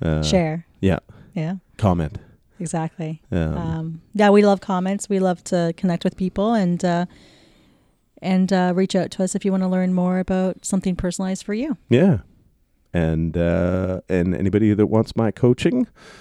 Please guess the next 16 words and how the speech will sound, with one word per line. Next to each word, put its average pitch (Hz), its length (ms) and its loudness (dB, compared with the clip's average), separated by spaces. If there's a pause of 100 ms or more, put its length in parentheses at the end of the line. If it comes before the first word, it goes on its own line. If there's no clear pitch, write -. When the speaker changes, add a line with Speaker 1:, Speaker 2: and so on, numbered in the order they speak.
(360)
Speaker 1:
uh, 107 680 0
go 113 180 8
to 117 80 8
live 110 240 4
wild 113 340 2
radio 113 340 6
dot 117 280 2
com, 113 580 0 (460)
click - 240 -2
fitness - 320 0
coaching, 104 580 4
and 117 420 6
you 110 240 10
can 110 240 6
sign 98 540 0
up 87 320 -2